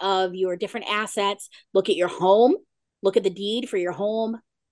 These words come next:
Your tax bill might be a good place to start, 'cause usually, if, as long as you didn't do it in the last year, year and a half, your tax bill usually will reflect who the current owner is of your property.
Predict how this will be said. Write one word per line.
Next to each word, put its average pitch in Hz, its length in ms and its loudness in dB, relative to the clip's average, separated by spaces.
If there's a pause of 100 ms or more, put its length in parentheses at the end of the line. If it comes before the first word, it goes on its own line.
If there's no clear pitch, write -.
(420)
Your 208 160 0
tax - 320 -4
bill 233 180 4
might 226 220 0
be 226 100 -4
a 202 40 -4
good 220 180 0
place 214 260 -6
to - 60 -16
start, 208 360 -4
'cause 180 220 -10
usually, 202 560 2 (600)
if, 208 200 0 (120)
as 214 140 0
long 247 160 4
as 247 60 0
you 247 60 2
didn't 240 160 2
do 220 80 -2
it 208 60 -6
in 208 60 -6
the 202 60 -4
last 196 300 0
year, 226 340 2
year 208 200 -2
and 190 100 -4
a 180 40 -6
half, 190 520 -2 (420)
your 190 100 -2
tax 233 400 -4
bill 214 220 0
usually 214 400 0
will 202 180 0
reflect 226 600 -4
who 240 180 -2
the 214 100 0
current 208 400 -4 (100)
owner 214 360 2
is 226 520 -2
of 202 200 -2
your 208 140 -2
property. 214 560 -4